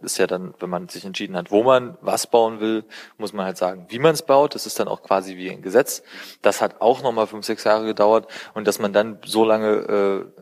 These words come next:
äh, äh, gebraucht hat bis zum ersten Spatenstich, weil man ja auch erstmal, ähm,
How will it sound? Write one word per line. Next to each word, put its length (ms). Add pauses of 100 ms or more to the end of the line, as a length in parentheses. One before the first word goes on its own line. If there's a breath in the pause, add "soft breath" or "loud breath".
(120)
äh, 60
äh, 160
gebraucht 340
hat 100
bis 140
zum 140
ersten 260
Spatenstich, 720
weil 80
man 100
ja 140
auch 100
erstmal, 400 (440 loud breath)
ähm, 540